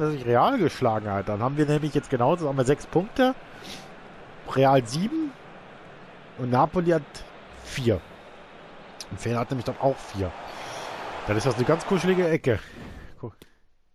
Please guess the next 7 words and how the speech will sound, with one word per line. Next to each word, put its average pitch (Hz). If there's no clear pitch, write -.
Aber 135
ich -
glaube 123
nicht, 120
dass... -
Warte -
mal, 92